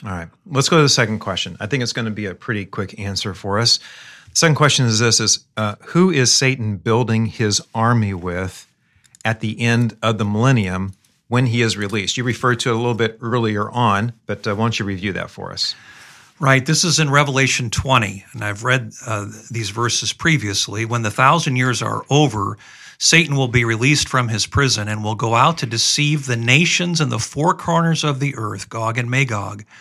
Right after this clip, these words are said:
Speaker 2: to gather them for battle. In number, they are like the sand of the seashore."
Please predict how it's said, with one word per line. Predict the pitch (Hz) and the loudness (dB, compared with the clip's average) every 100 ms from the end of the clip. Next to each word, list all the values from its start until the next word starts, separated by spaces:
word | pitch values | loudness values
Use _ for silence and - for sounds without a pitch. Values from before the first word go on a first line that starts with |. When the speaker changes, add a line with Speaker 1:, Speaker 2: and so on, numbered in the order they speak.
| - - - _ - | -20 -20 -20 _ -6
Speaker 2:
to | 113 | -4
gather | 107 110 120 120 | 2 4 4 2
them | 120 131 | 0 0
for | - 117 | -2 -2
battle. | 101 107 107 110 | 0 2 2 2
In | 113 | 0
number, | 107 131 139 139 | 2 2 2 0
they | 131 | 2
are | 123 120 | 2 2
like | 113 117 - _ _ | 2 -2 -4 _ _
the | 127 | -2
sand | - - 117 113 117 110 - _ - - - | 0 0 0 -2 -4 -6 -12 _ -20 -12 -6
of | 113 | -4
the | 107 | -2
seashore." | 110 - 117 110 - 98 101 | 0 0 0 0 -2 -6 -10